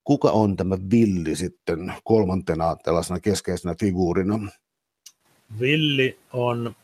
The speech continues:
Speaker 2: kirjan jälkiosan yksi päähahmoista ja jotkut on sitä mieltä, ettei se välttämättä nyt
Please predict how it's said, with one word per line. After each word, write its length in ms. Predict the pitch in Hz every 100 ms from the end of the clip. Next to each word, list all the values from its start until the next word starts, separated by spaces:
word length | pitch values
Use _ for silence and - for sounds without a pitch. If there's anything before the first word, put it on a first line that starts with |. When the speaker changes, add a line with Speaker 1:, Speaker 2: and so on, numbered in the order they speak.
| _ _
Speaker 2:
kirjan 460 | 127 135 127 127 127
jälkiosan 880 | 143 147 131 120 123 - 92 113 - - -
yksi 340 | 127 120 - 110
päähahmoista 960 | 127 117 101 104 95 113 107 104 - 107
ja 280 | 107 104 101 _ _ _ _
jotkut 340 | 120 117 - 117
on 100 | 104
sitä 200 | 120 117
mieltä, 340 | 117 113 107
ettei 260 | 113 - 110
se 240 | - 120
välttämättä 500 | 117 - 110 107 -
nyt 120 | 107